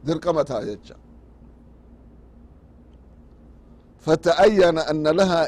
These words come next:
إلها خالقا لا شريك له في خلقه لأنه الواحد القهار.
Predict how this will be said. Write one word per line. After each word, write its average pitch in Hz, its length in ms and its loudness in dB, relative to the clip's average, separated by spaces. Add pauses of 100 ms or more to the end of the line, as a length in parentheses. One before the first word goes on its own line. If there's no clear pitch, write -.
إلها 165 760 -4
خالقا 170 880 0 (720)
لا 226 200 -12
شريك 147 420 -10
له 131 300 -8
في 98 200 -16
خلقه - 520 -14 (920)
لأنه 131 480 -6
الواحد 123 440 -12 (200)
القهار. - 720 -20